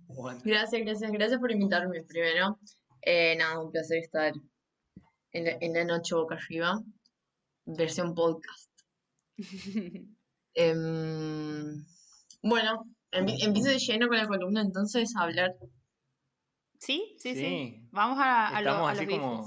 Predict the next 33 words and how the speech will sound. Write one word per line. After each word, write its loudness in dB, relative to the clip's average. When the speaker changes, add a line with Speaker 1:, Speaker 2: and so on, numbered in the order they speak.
Speaker 3:
bifes. -20
Speaker 1:
sí, -12
ansiosos. -6
Speaker 2:
Ansiosa. -10
Em, 2
sí, 4
de 4
una. 4
Yo 0
había 4
preparado 2
mi 2
columna, 2
eh, -4
empezar, -2
me 2
pare-, 2
me -4
parecía -2
como 2
lo 2
más 0
acorde 2
empezar 2
a 4
hablar 0
de, 0
eh, -2
el -4
título 2
de 2
la -2
columna 2